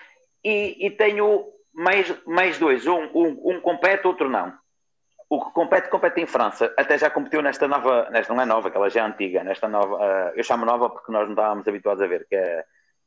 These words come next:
eh, uma federação natural.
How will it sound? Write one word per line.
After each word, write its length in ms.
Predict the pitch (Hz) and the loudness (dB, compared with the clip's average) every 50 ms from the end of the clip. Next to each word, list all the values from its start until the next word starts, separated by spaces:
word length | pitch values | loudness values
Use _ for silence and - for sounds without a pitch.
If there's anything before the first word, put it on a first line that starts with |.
| _ _ 98 | _ _ -2
eh, 720 | 98 95 95 92 92 92 90 90 90 87 87 87 85 82 82 82 82 - _ _ _ _ _ _ _ | 0 0 2 2 0 0 0 0 0 -2 -2 -2 -4 -6 -8 -10 -16 -20 _ _ _ _ _ _ _
uma 100 | 123 131 | -4 -2
federação 560 | 131 - 127 127 120 - - 127 120 113 110 110 | -2 0 0 0 0 2 0 -2 -2 -2 -4 -4
natural. 580 | 113 120 117 - 107 101 104 113 104 82 - | -2 -4 -2 0 0 2 2 0 -2 -4 -8